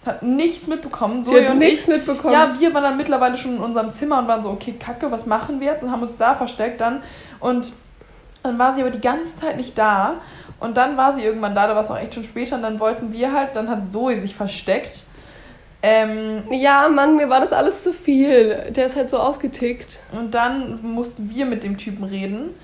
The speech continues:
Speaker 1: und wollten halt so von wegen, so ein bisschen so von wegen, "Ja, hm, wie wär's denn jetzt so und so?" Weil wir meinten dann halt, "Ja, komm, ich meine, es ist halt jetzt scheiße, aber wie wär's denn, wenn du einfach, ich meine, wir wären sowieso in zwei Stunden später oder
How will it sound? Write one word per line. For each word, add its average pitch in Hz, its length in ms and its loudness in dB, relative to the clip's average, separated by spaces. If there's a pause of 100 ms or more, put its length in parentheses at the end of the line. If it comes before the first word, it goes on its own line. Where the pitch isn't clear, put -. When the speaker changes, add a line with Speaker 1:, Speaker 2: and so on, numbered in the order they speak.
(320)
Speaker 1:
und 220 180 -6
wollten 220 340 2
halt 208 240 -2
so 202 480 -4 (140)
von 220 300 -8
wegen, 208 280 -4
so 208 60 -6
ein 202 80 -6
bisschen 214 420 -6
so 196 220 -8
von 196 200 -10
wegen, 202 220 -6
"Ja, 226 480 -8 (100)
hm, 220 640 -8
wie 214 140 -10
wär's 202 240 -4
denn 196 80 -10
jetzt 196 180 -10
so 226 100 -8
und 240 220 -4
so?" 220 360 -4 (340)
Weil 196 120 -6
wir 202 100 0
meinten 208 320 0
dann 214 100 -2
halt, 196 220 -4
"Ja, 208 160 2
komm, 214 380 -4 (380)
ich 202 140 -12
meine, 202 220 -4
es - 100 -10
ist - 80 -12
halt 202 140 -4
jetzt 190 180 -10
scheiße, 294 600 -2 (720)
aber 226 340 2
wie 226 120 -4
wär's 220 240 0
denn, 214 160 -6
wenn 208 140 -4
du 202 80 -4
einfach, 214 380 -4
ich 208 120 -8
meine, 202 260 -2
wir 196 120 -4
wären 202 180 -4
sowieso 202 440 -4
in 220 240 -4
zwei 220 240 -2
Stunden 214 340 -8
später 220 400 -6
oder 170 220 -6